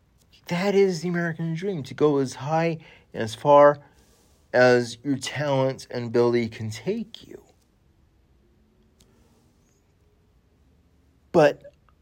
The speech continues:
I'm really scared that, yes, they say, according to Bleacher Report, Triple H still will be a head, you know, the head of creative.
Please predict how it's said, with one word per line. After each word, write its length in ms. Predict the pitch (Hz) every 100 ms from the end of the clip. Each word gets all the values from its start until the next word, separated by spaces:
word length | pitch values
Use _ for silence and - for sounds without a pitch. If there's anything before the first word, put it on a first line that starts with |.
| _
I'm 500 | - 160 180 180 175
really 420 | 160 160 160 160
scared 840 | 151 - - 139 131 107 - - - _ _ _ _ _ _
that, 420 | - 107 113 110 98
yes, 560 | 123 143 127 - - - _ _ _ _
they 220 | - 127
say, 680 | 175 208 226 220 180 165 190 - _
according 320 | - 117 120
to 60 | 139
Bleacher 440 | 143 165 185 -
Report, 460 | 107 101 113 117 - _ _
Triple 360 | - 127 135 143
H 260 | 143 139 - _
still 480 | - - 139 143 143
will 260 | 139 143
be 260 | 139 143 139
a 60 |
head, 340 | 127 131 127 -
you 200 | 131 117
know, 100 | 117
the 360 | 110 120 151 165
head 280 | 143 139 143
of 160 | 135
creative. 720 | - 139 143 151 90 - -